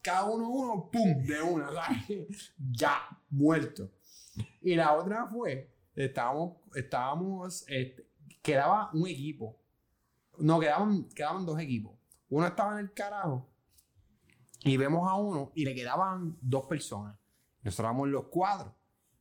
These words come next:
Lo, que diga, lo, el equipo completo.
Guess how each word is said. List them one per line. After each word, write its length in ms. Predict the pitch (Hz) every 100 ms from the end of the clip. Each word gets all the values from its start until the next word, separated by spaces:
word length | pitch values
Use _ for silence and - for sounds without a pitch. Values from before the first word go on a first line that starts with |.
| _ _
Lo, 260 | 127 139 -
que 180 | - 143
diga, 180 | 143
lo, 880 | 127 120 117 110 104 101 95 107 104
el 280 | 135 135 139
equipo 240 | 131 143 170
completo. 540 | 156 175 190 107 -